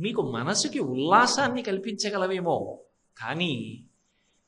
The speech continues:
అసలు విరుద్ధమైన రీతిలో కాంతులొచ్చి ఆత్మోద్ధరణం చెయ్యగలిగిన కాంతి మాత్రం ఆవిడి నుంచే వస్తుంది. లేకపోతే ప్రపంచంలో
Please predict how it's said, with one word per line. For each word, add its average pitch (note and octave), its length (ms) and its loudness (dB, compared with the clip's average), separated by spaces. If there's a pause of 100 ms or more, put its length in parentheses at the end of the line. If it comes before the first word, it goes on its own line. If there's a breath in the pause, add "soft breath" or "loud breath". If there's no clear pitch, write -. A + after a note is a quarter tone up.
(240)
అసలు C4+ 240 2
విరుద్ధమైన D4 920 4
రీతిలో C4+ 420 6
కాంతులొచ్చి A#3+ 920 2
ఆత్మోద్ధరణం A3+ 1200 6
చెయ్యగలిగిన G3 580 8
కాంతి G#3+ 500 6
మాత్రం F#3+ 800 6
ఆవిడి B2+ 360 2
నుంచే C#3 360 -4
వస్తుంది. - 360 -10 (2000)
లేకపోతే G3+ 540 -2
ప్రపంచంలో G3 1120 0